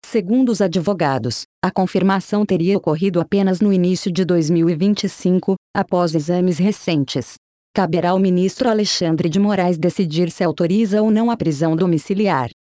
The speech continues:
Não há prazo definido para essa deliberação.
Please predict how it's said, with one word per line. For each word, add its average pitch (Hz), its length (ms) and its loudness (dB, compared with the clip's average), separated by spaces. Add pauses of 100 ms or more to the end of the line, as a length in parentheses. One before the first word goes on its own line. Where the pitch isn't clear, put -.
(280)
Não 226 200 2
há 202 80 0
prazo 180 440 0
definido 170 520 0
para 180 240 0
essa 175 240 -2
deliberação. 185 760 0